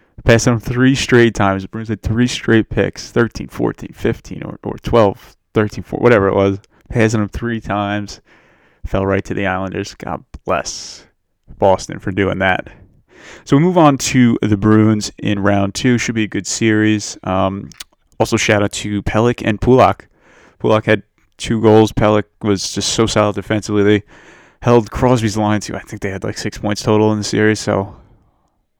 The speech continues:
I mean, you know, nothing else. Pelech's gonna get paid in the offseason. Great defender. So, uh, we, we, we go to the we go to the Bruins Saturday, eight P M. Should be a good series.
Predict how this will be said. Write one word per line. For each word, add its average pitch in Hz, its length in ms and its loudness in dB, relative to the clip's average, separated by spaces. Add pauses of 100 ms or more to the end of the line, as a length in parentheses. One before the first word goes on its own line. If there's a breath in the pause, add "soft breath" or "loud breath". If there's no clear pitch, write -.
(580)
I - 60 -12
mean, - 200 -14 (920)
you 110 80 -6
know, - 100 -4
nothing 101 300 -4
else. - 400 -8 (120)
Pelech's 127 220 6
gonna 104 160 -2
get 90 120 -2
paid 90 360 0 (460)
in 95 100 -6
the 98 80 -2
offseason. 90 600 -6 (1160)
Great 92 220 -4
defender. 92 480 -6 (1000 soft breath)
So, 143 480 10
uh, - 20 8
we, 139 160 6
we, 143 180 8
we 147 280 4
go 151 120 8
to 156 100 6
the 156 440 6 (920 loud breath)
we 120 100 -2
go 131 80 6
to 147 60 8
the 139 60 2
Bruins 151 360 4
Saturday, 185 640 0 (280 loud breath)
eight 123 160 -2
P 143 180 2
M. 123 480 0 (640)
Should - 180 -4
be 117 60 4
a 113 40 0
good 117 160 0
series. 135 360 4